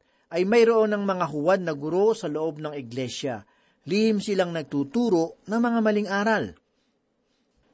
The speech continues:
Sa palagay ko, ay may magandang pakahulugan nga ang mga huwad na guro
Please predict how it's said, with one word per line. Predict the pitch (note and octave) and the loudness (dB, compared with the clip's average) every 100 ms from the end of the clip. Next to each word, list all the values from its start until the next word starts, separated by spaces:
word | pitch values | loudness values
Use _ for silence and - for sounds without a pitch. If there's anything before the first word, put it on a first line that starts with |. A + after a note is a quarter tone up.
| - | -8
Sa | A#3 | 0
palagay | C4 A#3+ G#3 F#3 | 4 4 4 2
ko, | G3+ C#3+ - _ _ _ | 2 0 -2 _ _ _
ay | F#3 | 0
may | G#3 A3 G#3 | 4 6 6
magandang | F#3+ F#3 F3 F#3+ F#3 | 4 -2 2 0 0
pakahulugan | - F3 G3+ F#3+ F3+ D#3+ D3+ D#3+ | -4 2 2 2 0 -2 -4 -4
nga | F#3 F#3+ | -2 -2
ang | D#3+ | -4
mga | D#3 D3 | -4 -4
huwad | C3+ D3 F#3 | -2 2 2
na | E3 D#3 | 0 -6
guro | D3+ D3+ C3+ - | -4 -2 -2 -6